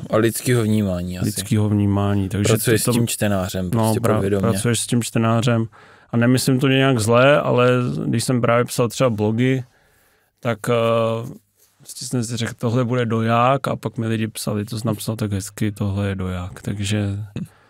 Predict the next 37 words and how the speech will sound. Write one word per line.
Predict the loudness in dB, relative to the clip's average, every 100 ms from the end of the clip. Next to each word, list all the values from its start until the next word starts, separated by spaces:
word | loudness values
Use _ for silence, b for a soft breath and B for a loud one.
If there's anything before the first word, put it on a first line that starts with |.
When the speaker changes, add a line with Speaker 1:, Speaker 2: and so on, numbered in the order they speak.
| b b b
Speaker 2:
Ale | -6 -4
samozřejmě | -2 0 0 0
někdy | -2 -4
to | -2
může | -2 -2 -4 -2
být. | -2 -4 -8 -18 b b b b b
A | -2 0
vlastně | 0 0 4
mi | 4 4
to | 2
f-, | 0 -4
funguje | 2 4 4 4
v |
těch, | 2 0 2
eh, | 0 2 0 2
krátkých | 2 2 2 2 2 -2 -12 b b b b b
útvarech, | -4 2 4 6 4 0
že | 0 0
asi | 0 -2
bych | 0 2
neměl | 2 2 2 2
nikdy | 2 2 2
na | 2
to, | 2 2 2 0 -4 -14 _ _ _ _ _ _ _ _ -4
jak, | 2 2 2 2
eh, | 2 4 2 0 -2 B B B B B _ _ _ _ _ _ _ _ _ -6
třeba | -4
si | -2
fakt | 0 0
myslím, | 0 0 0
že | 2
nikdy | 2 2 2
v |
životě | 0 0 0 0
bych | -2 0
nenapsal | 0 -2 -4 -2
nějaký | -2 0